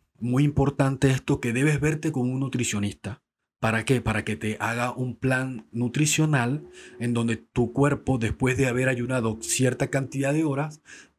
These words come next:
esté nutrido, porque si no, vas a tener problemas a la larga. El cuerpo te va, te va a crear consecuencias, eh, negativas.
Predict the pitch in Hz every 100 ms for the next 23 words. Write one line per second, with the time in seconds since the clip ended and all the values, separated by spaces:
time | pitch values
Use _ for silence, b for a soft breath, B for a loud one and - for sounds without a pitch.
0 | _ _ _ _ _ 127 - - 151 151
1 | 156 165 170 160 160 180 - 131 120 123
2 | - 131 165 196 196 B B B - 127
3 | 131 147 139 127 - 135 123 139 139 120
4 | 120 117 135 143 170 147 120 131 120 139
5 | 131 117 120 127 127 127 B B B 127
6 | 127 131 135 135 135 131 - _ _ _
7 | - 123 120 117 120 139 - 113 - _
8 | - 127 120 110 127 131 151 139 120 113
9 | 107 107 110 104 101 95 87 -